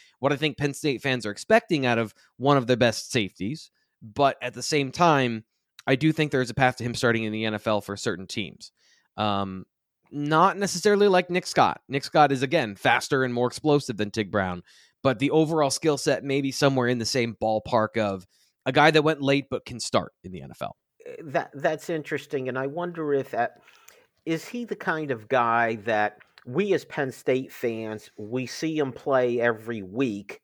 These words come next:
Speaker 2: that we have more appreciation for him perhaps than, uh, those scouts who, who are scouting hundreds and hundreds of players and perhaps can't,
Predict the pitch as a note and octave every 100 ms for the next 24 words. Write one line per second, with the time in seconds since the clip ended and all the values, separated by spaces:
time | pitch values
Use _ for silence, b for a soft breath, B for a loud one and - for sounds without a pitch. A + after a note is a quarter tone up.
0 | _ _ _ _ - A2 B2 E3+ F3+ E3
1 | C#3 D3 C#3+ C#3+ B2 - D3 C3+ C3 C3+
2 | D3 - A2+ G#2 A#2+ A2+ - A2+ A2+ G#2
3 | - G#2+ A#2+ A#2+ - - A#2 G#2+ - b
4 | b b b _ _ A2 G2+ G2 - B2
5 | A2+ A2+ A2+ - C3 B2 B2 - C#3 B2
6 | A#2+ G2+ - B2 A#2+ A#2 F#2+ - D3 C#3+
7 | C3+ A#2+ A2 G#2 C3+ C#3 C3 A2+ - G2+
8 | _ A#2+ A#2 A2+ A2 A#2 G#2+ - A#2 B2
9 | - - - C#3+